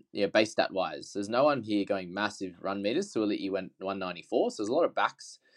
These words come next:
meters there. Teddy one sixty-seven, Manu one fifty-five. So a lot of it was played on the edge there. Tupou one fifty-seven.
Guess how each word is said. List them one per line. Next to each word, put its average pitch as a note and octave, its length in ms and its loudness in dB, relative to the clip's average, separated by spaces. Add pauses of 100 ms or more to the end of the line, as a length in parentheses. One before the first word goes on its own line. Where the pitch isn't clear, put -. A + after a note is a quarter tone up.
(220)
meters B2+ 300 0
there. C#3+ 180 4
Teddy A#2 320 0
one G#2+ 180 -2
sixty-seven, G2+ 680 -2
Manu G2 320 0
one F#2+ 200 -2
fifty-five. F2 720 2 (720)
So A2 80 4
a - 20 10
lot A2+ 160 8
of D#3 60 -4
it C3+ 100 -2
was G2+ 200 2
played G#2 260 2
on F#2 80 -8
the F2 140 -6
edge F2+ 160 -6
there. F2+ 160 -4
Tupou G2 360 -4
one F2+ 200 -4
fifty-seven. E2+ 760 -2